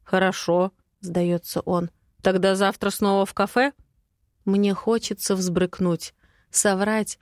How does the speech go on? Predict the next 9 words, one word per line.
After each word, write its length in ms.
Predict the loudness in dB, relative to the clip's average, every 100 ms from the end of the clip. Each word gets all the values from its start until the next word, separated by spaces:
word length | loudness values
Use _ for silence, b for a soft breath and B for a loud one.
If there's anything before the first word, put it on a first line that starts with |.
| B B
что 240 | -12 -2 2
завтрашний 580 | 2 0 -4 -2 0 2
вечер 360 | 0 0 -2
занят, 460 | 0 0 0 -2 -4 B B -2
но 220 | -2 0 0
это 420 | -2 0 -2 -2 _ _
как 320 | -4 -4 -4 -4
продлевать 680 | 0 2 2 2 2 -2 -2
агонию. 680 | -4 0 2 2 2 0